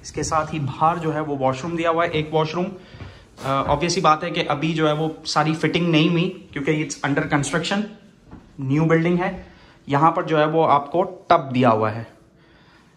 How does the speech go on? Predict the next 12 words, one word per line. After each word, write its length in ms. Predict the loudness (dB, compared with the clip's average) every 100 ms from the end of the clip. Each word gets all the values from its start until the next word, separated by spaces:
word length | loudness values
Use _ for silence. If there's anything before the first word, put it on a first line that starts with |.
| _ _ _ _ -20 -20 -20 -20 -20 -10 -2
अब 220 | -2 -4 -2
another 340 | 0 2 0 0
room 260 | 0 0
जो 140 | 2 4
है 140 | 4
वो 220 | 2 0
हमारे 340 | -2 2 2 2
पास 360 | 2 0 -2 -14 -18 -16 -6
ये 120 | 2
आ 120 | 2
जाता 260 | 2 -2 -2
है, 260 | -2 -6